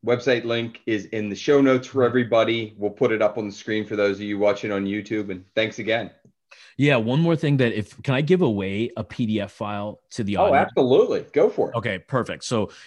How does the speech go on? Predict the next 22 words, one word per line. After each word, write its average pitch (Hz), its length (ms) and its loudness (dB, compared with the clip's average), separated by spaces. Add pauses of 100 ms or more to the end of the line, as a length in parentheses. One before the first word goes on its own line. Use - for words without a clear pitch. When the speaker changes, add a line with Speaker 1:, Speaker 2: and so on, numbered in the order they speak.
Speaker 2:
if 110 120 -4
you 143 120 4
wanna 185 180 4
kind 165 180 -2
of 127 120 -2
understand, 120 520 0
like, 95 300 -4
a 110 80 -6
mind 110 400 0
map 95 380 -4
of 92 180 -6
what, 107 380 -4
like, 104 280 -8
a 101 80 -8
sales 117 560 -4
funnel 113 720 -2
looks 107 280 -2
like 90 280 -6
from 98 220 -2
a 95 60 0
digital 104 480 -2
aspect, 123 580 -6